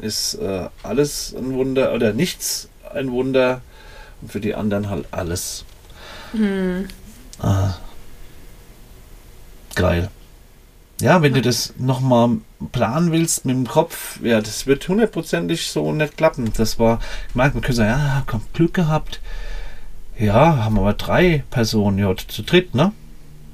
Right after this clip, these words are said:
Speaker 2: Hm.
Speaker 1: Glück gehabt und, äh,
Speaker 2: Voll.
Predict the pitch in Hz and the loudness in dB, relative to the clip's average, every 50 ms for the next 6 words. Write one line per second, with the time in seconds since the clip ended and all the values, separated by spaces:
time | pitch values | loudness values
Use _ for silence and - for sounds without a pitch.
0 | - - - - - - - - - - - 247 233 214 202 190 190 214 214 - | -18 -18 -18 -18 -16 -14 -14 -14 -12 -6 -4 -2 0 0 0 -2 -4 -6 -6 -8
1 | - - - - - - - - - - - - - - - - - 127 120 113 | -10 -18 -20 -20 -20 -20 -18 -18 -18 -18 -16 -16 -14 -12 -4 2 4 4 4 4
2 | - 120 104 101 101 98 - - - - - - - - - - - 107 104 98 | 2 0 2 2 2 0 0 -4 -8 -8 -8 -8 -6 -6 -6 -2 0 2 2 2
3 | 95 98 98 - - - - - - 101 98 95 95 95 90 92 92 90 92 | 2 0 -2 -2 -4 -6 -6 -4 -2 0 0 2 2 2 2 2 0 0 -2